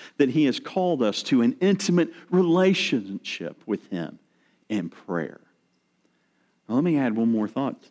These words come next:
this, and that's this. You may think, "Well, I don't even know how effective my prayers are." It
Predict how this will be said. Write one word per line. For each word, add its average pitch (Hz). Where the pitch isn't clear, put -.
this, 82
and 92
that's 107
this. 104
You 156
may 160
think, 147
"Well, 135
I 143
don't 156
even 127
know 139
how 127
effective -
my 117
prayers 117
are." 123
It 135